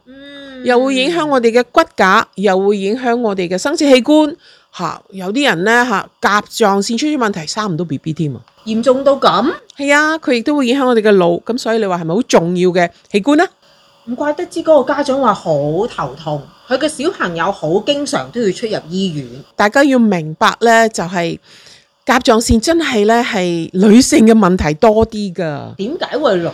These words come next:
Speaker 1: 女性嘅問題多啲呢？
Speaker 2: 大家女士聽住咯喎，每八位女士之中呢，就有一位佢人生中呢，就有機會有呢一個甲狀腺嘅問題㗎啦。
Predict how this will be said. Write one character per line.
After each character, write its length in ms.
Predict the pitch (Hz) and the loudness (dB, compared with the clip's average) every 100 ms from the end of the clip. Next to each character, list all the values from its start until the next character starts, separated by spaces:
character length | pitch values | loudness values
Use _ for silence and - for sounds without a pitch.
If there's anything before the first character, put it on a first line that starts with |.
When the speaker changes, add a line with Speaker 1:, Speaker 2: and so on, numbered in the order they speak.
| 147 | -6
Speaker 1:
女 120 | 226 | -6
性 200 | 247 202 | -4 -4
嘅 80 | 190 | -2
問 180 | 170 143 | -4 -6
題 180 | 135 120 | -12 -8
多 220 | 220 240 | -2 -2
啲 180 | 254 269 | -2 -2
呢？ 220 | 277 302 - | 0 0 -4
Speaker 2:
大 140 | - 226 | -2 0
家 120 | 294 | 2
女 140 | 262 240 | 4 2
士 200 | - 202 | 0 -2
聽 260 | 190 254 | 0 0
住 160 | - 175 | 0 -2
咯 400 | 175 180 147 - - - - | 0 0 -2 -6 -16 -20 -2
喎， 160 | 208 247 | 2 4
每 100 | 339 - | 2 2
八 200 | 233 220 | 4 4
位 240 | 202 196 226 | 2 4 6
女 180 | 214 240 | 6 4
士 160 | 214 | 0
之 140 | 202 277 | -4 -2
中 220 | 359 320 | 0 0
呢， 80 | 370 370 | -2 -4
就 280 | - 196 185 | -4 -2 0
有 300 | 185 160 240 | 0 0 4
一 60 | 330 | 4
位 400 | 277 165 196 208 _ - _ _ | 4 4 2 -2 _ -20 _ _
佢 160 | 277 240 | -2 0
人 220 | 175 151 | 0 -2
生 260 | - 294 311 | 0 2 2
中 200 | 277 277 | 2 0
呢， 160 | 285 330 _ _ _ | -2 -4 _ _ _
就 220 | - 240 247 | 0 4 6
有 180 | 233 269 | 6 4
機 220 | 311 330 | 2 4
會 220 | 262 233 | 6 6
有 180 | 208 226 | 4 2
呢 60 | 277 | 0
一 140 | 277 | -2
個 200 | 269 220 208 | 0 -2 -2
甲 160 | 214 214 | -4 -4
狀 260 | 220 202 | -4 -4
腺 300 | 208 226 214 | -4 -4 -2
嘅 180 | 208 196 | 0 0
問 180 | 190 190 | 2 0
題 280 | 190 170 185 | 0 -2 2
㗎 80 | |
啦。 240 | 226 220 | 4 2